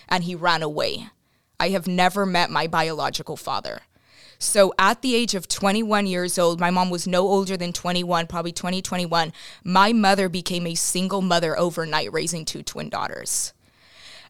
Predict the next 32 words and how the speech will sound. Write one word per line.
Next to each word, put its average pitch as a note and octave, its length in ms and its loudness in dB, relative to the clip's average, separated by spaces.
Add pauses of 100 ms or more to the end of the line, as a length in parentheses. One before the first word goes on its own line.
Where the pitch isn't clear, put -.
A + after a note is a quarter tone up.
And, F#3+ 380 4
uh, F#3 200 4 (200)
we F#3+ 480 4 (220)
had F#3 220 2
a F3+ 80 2
very A3 720 2 (180)
difficult G#3+ 460 -2
life F3+ 300 2
growing F3 220 -2
up. E3+ 180 -2
We F3 60 -4
struggled F#3+ 520 -2
a F#3 60 -4
lot F3 200 2
financially. E3+ 680 -2
My E3 140 2
mom E3+ 300 2
was, E3 420 0
you F#3 80 -4
know, E3 120 0
a D3+ 60 -2
twenty, G3 560 0 (360)
early A3+ 300 4
twenty-year-old G3+ 1300 2
woman F#3+ 320 4
raising G#3 400 2
two G3+ 200 -4
twin F#3+ 300 -2
daughters E3 400 2
all D#3+ 140 -2
by D#3 200 0
herself. C#3 680 -4